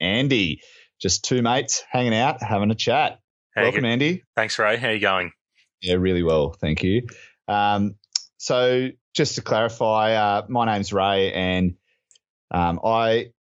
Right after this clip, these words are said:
Speaker 1: and Andy have decided to do a podcast together. Um, two mates currently, uh, video streaming each other over Skype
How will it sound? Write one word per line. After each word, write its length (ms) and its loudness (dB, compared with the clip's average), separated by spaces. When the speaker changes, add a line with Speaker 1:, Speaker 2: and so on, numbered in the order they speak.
Speaker 1:
and 240 0
Andy 580 2
have 180 0
decided 600 0
to 280 0
do 180 0
a 60 -2
podcast 500 0
together. 560 -2
Um, 460 2
two 160 0
mates 680 0
currently, 460 0
uh, 520 2
video 460 0
streaming 360 -2
each 180 0
other 180 2
over 160 2
Skype 520 -2